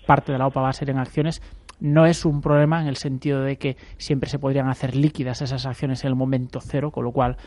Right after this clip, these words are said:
eh, ni siquiera habría un problema desde el punto de vista ni de liquide-, ni de liquidez, desde el punto de vista, eh, fiscal. Lo que sí es cierto es que tal y como se están comportando, lo, como están viniendo los acontecimientos, es muy difícil que permanecer ahora en Abertis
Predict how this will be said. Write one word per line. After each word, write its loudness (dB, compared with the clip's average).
eh, -2
ni -2
siquiera 0
habría 2
un -4
problema 0
desde -4
el -4
punto -2
de 0
vista -8
ni -2
de -2
liquide-, -2
ni -4
de -4
liquidez, 0
desde -2
el 0
punto -2
de 0
vista, -2
eh, -2
fiscal. 0
Lo 6
que -2
sí 2
es -2
cierto 2
es -2
que -2
tal 2
y 2
como -2
se -12
están -2
comportando, 2
lo, -2
como -6
están -4
viniendo -2
los -4
acontecimientos, -4
es -6
muy 2
difícil 0
que -2
permanecer 2
ahora 4
en 0
Abertis 0